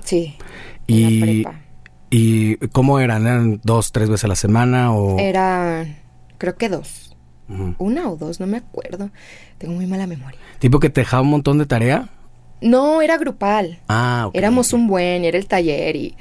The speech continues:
Speaker 1: pues, yo estaba en, ya ves, uno en la adolescencia. Entonces, este, pues, yo andaba ahí de, haciéndome la pinta.
Speaker 2: De vaga.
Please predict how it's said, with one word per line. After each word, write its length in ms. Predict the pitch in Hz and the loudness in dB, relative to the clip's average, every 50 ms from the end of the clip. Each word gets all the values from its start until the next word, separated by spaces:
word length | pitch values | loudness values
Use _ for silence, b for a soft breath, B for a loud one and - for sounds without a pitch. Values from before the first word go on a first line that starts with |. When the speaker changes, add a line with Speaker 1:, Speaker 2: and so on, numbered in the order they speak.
| B B B B B B B | B B B B B B B
Speaker 1:
pues, 100 | - 220 | 0 2
yo 40 | 247 | 2
estaba 320 | 262 - - 330 349 359 392 403 415 392 339 | 4 4 4 4 4 2 2 0 0 0 0
en, 180 | 269 233 196 - | 0 -2 -4 -4
ya 160 | - 226 269 320 | -2 -2 0 2
ves, 280 | - - - - - | 2 0 0 -2 -6
uno 140 | 196 185 185 | -6 -6 -6
en 80 | 185 196 | -4 -4
la 60 | 190 | -4
adolescencia. 1000 | 180 165 156 156 - - 170 180 180 190 196 - - 180 175 175 175 175 - b b b b b b b b b b - | -4 -4 -6 -8 -10 -8 -8 -8 -8 -10 -10 -10 -10 -8 -8 -8 -10 -12 -14 b b b b b b b b b b -2
Entonces, 680 | 214 214 208 214 - 208 208 208 202 - 220 220 208 214 | 0 0 0 2 2 2 2 2 0 0 0 0 0 0
este, 760 | 202 185 - - - - - 185 175 175 175 170 165 - - - - - - - - - - - - - - - - - - - - | 0 0 0 -2 -4 -2 0 2 4 4 4 4 2 0 -4 -14 -18 -20 -20 -20 -20 -20 -20 -20 -20 -20 -20 -20 -20 -20 -18 -10 -4
pues, 140 | 208 214 185 | -2 0 2
yo 200 | 202 170 147 - | 2 2 2 2
andaba 400 | - 220 226 202 - - - - - | 0 0 0 0 -2 -2 -4 -6 -6
ahí 80 | - - | -6 -6
de, 240 | - - - 180 B B B B B B - - - - - - - - - - - - - - - - | -6 -6 -6 -6 B B B B B B -20 -20 -20 -20 -20 -20 -20 -20 -20 -18 -18 -18 -18 -18 -18 -16
haciéndome 360 | - - 175 175 170 175 185 | -12 -10 -10 -8 -8 -8 -8
la 100 | 180 - | -8 -10
pinta. 320 | - - - - - - - - - - | -12 -14 -20 -20 -20 -20 -20 -20 -14 -8
Speaker 2:
De 80 | 110 113 | -4 -2
vaga. 380 | 120 123 120 110 110 92 - | 0 0 2 2 0 0 -2